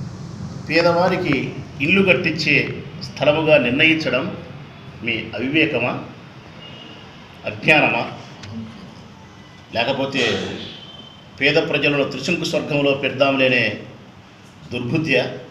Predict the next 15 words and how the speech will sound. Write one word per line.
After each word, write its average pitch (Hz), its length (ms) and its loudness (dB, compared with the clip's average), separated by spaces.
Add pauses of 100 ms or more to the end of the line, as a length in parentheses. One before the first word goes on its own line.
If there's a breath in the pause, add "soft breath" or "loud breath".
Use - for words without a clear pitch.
(1500)
లేకుంటే 156 300 2
పేద 160 220 2
ప్రజలకు 151 400 0
సహాయం 147 480 6
చేయాలనే 135 380 6
చిత్తశుద్ధి 170 600 -2
మీలో 139 480 4 (260)
లోపించడమా, 131 680 -2 (1800)
లేక 156 280 4
ప్రభుత్వం 170 400 2
ఉంది 160 180 4
కాబట్టి 151 680 6 (160)
ఏమి 151 220 2
చేసినా 185 360 6
చెల్లుతుందనే 160 760 2